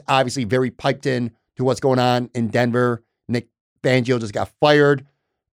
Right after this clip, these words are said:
Uh, I, I think I might have heard him say that Brian Daboll or Leslie Frazier, one or both, could be candidates for that job. So we'll talk to him about that. So that's gonna be Tuesday. Wednesday,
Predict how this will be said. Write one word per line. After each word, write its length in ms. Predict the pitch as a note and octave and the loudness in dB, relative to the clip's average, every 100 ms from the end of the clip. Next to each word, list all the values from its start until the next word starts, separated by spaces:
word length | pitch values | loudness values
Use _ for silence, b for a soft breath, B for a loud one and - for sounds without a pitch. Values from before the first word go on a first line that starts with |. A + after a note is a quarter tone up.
| B2 | -2
Uh, 20 | |
I, 400 | A#2 A2 A2+ A#2 | 0 2 0 -2
I 180 | - B2+ | 0 0
think 200 | C#3+ D#3+ | 0 0
I 80 | C3 | 0
might 180 | A#2 A2+ | 0 -4
have 80 | G#2+ | -4
heard 140 | A#2+ | -6
him 80 | G#2 | -4
say 180 | - B2 | -2 -2
that 100 | G2 | -2
Brian 280 | A#2 A#2+ | -2 -2
Daboll 200 | A2 A#2+ | -2 0
or 200 | A#2 A#2+ | 0 0
Leslie 300 | G2+ A#2 - | -2 -4 -6
Frazier, 480 | A2 B2 A#2+ A#2+ A2 G#2+ | -8 -6 -4 -4 -6 -4
one 140 | A#2 | -4
or 40 | A2 | -2
both, 320 | F2+ B2+ - | 0 0 -2
could 260 | - G3+ C#3 | 4 4 4
be 100 | C#3+ | -2
candidates 540 | D3+ C#3+ B2+ B2+ B2+ _ _ _ _ | 0 0 0 -2 -6 _ _ _ _
for 180 | D#3+ D#3 | 2 4
that 200 | D3+ C#3+ | 4 2
job. 340 | C#3+ B2 B2+ | 2 2 2
So 100 | A#2 | -2
we'll 140 | A#2 A#2 | -4 -4
talk 260 | - B2+ | -2 -2
to 60 | A2+ | -2
him 80 | A#2+ | -6
about 260 | A2 A2 | -4 -4
that. 140 | A2 A2 | -4 -6
So 80 | A#2 | 0
that's 220 | C3+ A3+ | 0 0
gonna 160 | A3+ | -2
be 100 | G3+ | -4
Tuesday. 640 | F3+ - D#3 C#3 D#3 D3 C#3+ _ _ _ _ - | -4 -2 -2 2 2 2 -2 _ _ _ _ -10
Wednesday, 840 | G#2+ C#3+ B3+ B3+ G3 A3 G#3 G3+ | -2 2 2 2 2 4 4 2